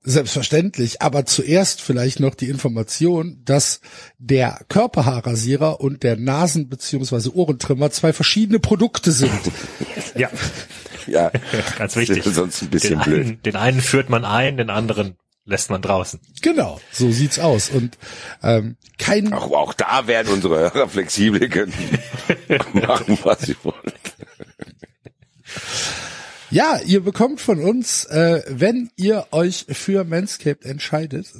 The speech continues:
Speaker 1: zwanzig Prozent, liebe Freunde. Geht auf manscaped punkt com slash dreiundneunzig. Den ganzen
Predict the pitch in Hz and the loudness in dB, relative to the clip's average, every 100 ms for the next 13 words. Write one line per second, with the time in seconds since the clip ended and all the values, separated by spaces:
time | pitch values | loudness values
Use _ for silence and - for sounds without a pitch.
0 | - - - 208 302 - 302 - - 226 | -8 -2 0 2 0 0 0 0 0 0
1 | - 285 294 208 - 160 151 147 - 147 | 4 2 2 -2 0 2 2 0 2 2
2 | 143 131 113 107 - - - - - 254 | 4 2 -2 -6 -12 -16 -16 -10 2 2
3 | 302 - 175 214 - - 151 160 202 240 | 2 -2 0 2 0 -6 -2 2 2 2
4 | - - 196 - _ - 180 - - - | -2 0 0 -2 _ -2 -2 -2 -16 -8
5 | - 208 - - - 160 202 - - 127 | 0 0 0 -4 -2 2 2 2 -4 -2
6 | 147 175 180 180 190 - 160 - - - | 2 4 4 2 0 -2 -6 -8 -18 -20
7 | - - - 147 156 175 - 170 | -20 -8 0 4 4 2 2 0